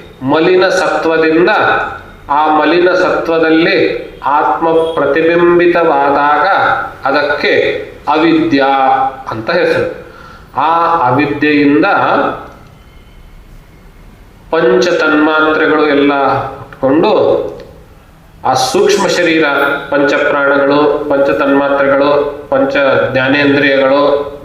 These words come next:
ಅದೆಲ್ಲ ಹುಟ್ಕೊಂಡು, ಮನಸ್ಸು, ಆ, ಅಂ-, ಅಂತಃಕರಣ ಇತ್ಯಾದಿಗಳು ಹುಟ್ಕೊಂಡು ಸೂಕ್ಷ್ಮ ಶರೀರ ಅಂತ ಏನು ಉಂಟಾಯ್ತು, ಆ ಸೂಕ್ಷ್ಮ ಶರೀರದಲ್ಲಿ ನಾನು ಎನ್ನುವಂತಹ ಅಭಿಮಾನ ತಾಳದವನು ಜೀವ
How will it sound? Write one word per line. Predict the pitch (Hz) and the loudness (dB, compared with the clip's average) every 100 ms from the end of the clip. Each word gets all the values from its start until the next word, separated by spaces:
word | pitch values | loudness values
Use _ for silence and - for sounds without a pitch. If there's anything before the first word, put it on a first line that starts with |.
| 139 | -6
ಅದೆಲ್ಲ | 139 139 139 135 135 | 0 0 2 0 0
ಹುಟ್ಕೊಂಡು, | 139 135 135 151 | 0 0 0 2
ಮನಸ್ಸು, | 139 143 - 175 214 - - - - - - - | 2 0 0 0 2 0 -2 -8 -12 -16 -14 -6
ಆ, | 143 143 135 135 139 | -4 0 0 0 0
ಅಂ-, | 139 143 | -2 -2
ಅಂತಃಕರಣ | 143 151 139 139 135 139 139 139 | -2 -2 -2 0 0 0 0 0
ಇತ್ಯಾದಿಗಳು | 139 143 139 139 | 0 0 2 2
ಹುಟ್ಕೊಂಡು | 139 139 156 165 | 2 2 2 2
ಸೂಕ್ಷ್ಮ | 170 185 180 175 | 2 2 2 0
ಶರೀರ | 160 156 156 | 0 2 2
ಅಂತ | 147 139 143 | 2 2 2
ಏನು | 139 | 2
ಉಂಟಾಯ್ತು, | 123 123 120 120 120 170 226 - - - - - | 0 0 -2 0 0 2 0 -2 -6 -14 -18 -10
ಆ | 127 151 160 | -2 0 0
ಸೂಕ್ಷ್ಮ | 151 - 180 208 - 208 | -2 0 2 2 0 0
ಶರೀರದಲ್ಲಿ | 208 185 180 175 170 165 160 170 170 | 0 2 2 2 2 2 2 2 2
ನಾನು | 135 127 151 175 185 196 190 | 0 0 0 0 0 2 2
ಎನ್ನುವಂತಹ | 165 160 170 165 160 160 160 165 165 165 165 | 2 2 2 2 0 -2 0 0 0 0 0
ಅಭಿಮಾನ | 156 175 170 165 156 160 160 | 0 0 2 0 2 0 0
ತಾಳದವನು | 143 143 139 139 - 139 139 | 0 0 2 2 2 2 2
ಜೀವ | 147 165 156 147 | 2 2 2 2